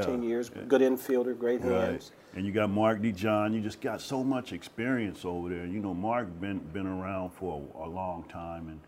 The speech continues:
Speaker 2: so he's, uh, you know, he's down there and he's got a world of knowledge. So it's just a fun experience. So, you know, playing, playing was one thing, you know, because you play for twenty years, fifteen, twenty years, it,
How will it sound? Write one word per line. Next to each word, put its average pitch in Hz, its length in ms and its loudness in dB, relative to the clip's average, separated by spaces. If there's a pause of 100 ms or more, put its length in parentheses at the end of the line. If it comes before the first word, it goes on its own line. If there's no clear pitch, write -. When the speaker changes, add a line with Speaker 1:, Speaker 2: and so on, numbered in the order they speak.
(400)
Speaker 2:
so 85 260 -8
he's, 107 440 -2
uh, 85 320 -2
you 98 140 -2
know, 85 160 -4
he's 101 240 -4
down 92 380 -2
there 92 100 -4
and 87 140 -4
he's 104 220 -4
got 92 220 -2
a 82 40 -4
world 85 320 -2
of 82 100 -6
knowledge. 85 560 -8
So 87 160 -8
it's 113 160 -10
just 151 240 -8
a 127 60 -2
fun 123 340 0
experience. 110 500 -4
So, 101 240 -2 (300)
you 143 100 4
know, 151 140 6
playing, 156 600 4 (120)
playing 151 500 2 (280)
was 98 180 -4
one 123 260 4
thing, 123 400 0 (480)
you 107 100 0
know, 104 120 2
because 104 380 0
you 107 60 -2
play 117 280 4
for 104 140 -6
twenty 113 340 -2
years, 113 320 4
fifteen, 110 440 -4
twenty 110 260 -2
years, 110 260 2
it, 101 80 -4